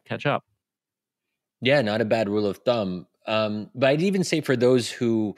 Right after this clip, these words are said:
Speaker 2: wanna follow something Trumpy for the entertainment purpose, I think that can be okay in theory, but in practice, we can't help but be either, like, moved by, like,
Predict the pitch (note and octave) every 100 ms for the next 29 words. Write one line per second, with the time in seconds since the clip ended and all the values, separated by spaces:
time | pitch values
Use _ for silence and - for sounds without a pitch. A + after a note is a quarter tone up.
0 | - _ - G#2 G#2+ A2 - G2+ G2+ G#2
1 | G#2 G2+ G2 - - G2 - G2 F2 -
2 | G2 G2 G2+ F#2 F2 - F#2+ F#2 F#2+ F#2
3 | F2+ A2+ A#2+ G#2+ - G2 F#2 G2 F2 -
4 | _ _ _ _ _ _ - B2 C#3 D#3+
5 | G#2+ G#2+ A#2 - B2 G#2+ G#2+ - G#2+ G2+
6 | - G2+ G2+ F#2+ - G#2 G2+ B2 G#2+ G2+
7 | G2 - - A2 A#2 - G2 F#2 - -
8 | - _ _ - - - _ _ _ _
9 | - B2+ B2 - B2+ A#2 - A2+ G#2+ G#2+
10 | F2+ - G2+ G2 G2 F#2 - _ A2 G#2
11 | G2+ G2 G2 F#2+ - _ _ _ - A2
12 | G#2 A2+ B2 A#2+ G#2+ G#2+ G2+ G2+ G2+ -
13 | -